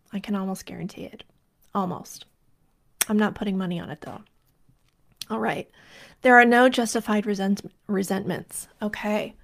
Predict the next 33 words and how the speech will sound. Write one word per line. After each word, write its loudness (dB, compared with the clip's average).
This 0
is 0
one 2
he 6
talked 6
about 2
seeing 0
on 2
a 4
sign 2
in 2
an -2
A -2
A -2
meeting. -6
Um, -4
I -2
know, 2
uh, -2
one 0
of 0
his -4
kids -6
had -10
some -4
issues -6
with -8
substance -4
abuse, -4
and -8
I -6
think -12
he, -8